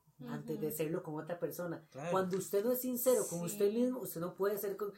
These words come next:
Speaker 2: sincero con otras personas. Si usted está ahí en un autoengaño, siempre diciéndose tales cosas, jamás usted haga, va a decirle la verdad a otra persona, porque usted ni siquiera la ve.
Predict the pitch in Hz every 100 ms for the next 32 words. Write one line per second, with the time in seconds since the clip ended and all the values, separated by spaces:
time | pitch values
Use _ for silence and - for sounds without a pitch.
0 | - - 214 202 196 208 180 165 220 214
1 | 190 233 262 - - _ - - 190 -
2 | 190 - - 202 247 247 165 170 208 233
3 | 240 247 247 254 226 180 196 190 220 226
4 | 254 240 202 165 139 - _ _ _ _
5 | _ - - 190 226 226 247 247 247 254
6 | - - _ _ _ _ _ _ - -
7 | 180 180 214 233 208 220 220 240 247 -
8 | 190 175 180 202 226 233 247 190 151 147
9 | 185 196 214 240 - 190 254 240 185 180
10 | 180 196 190 202 202 190 151 202 214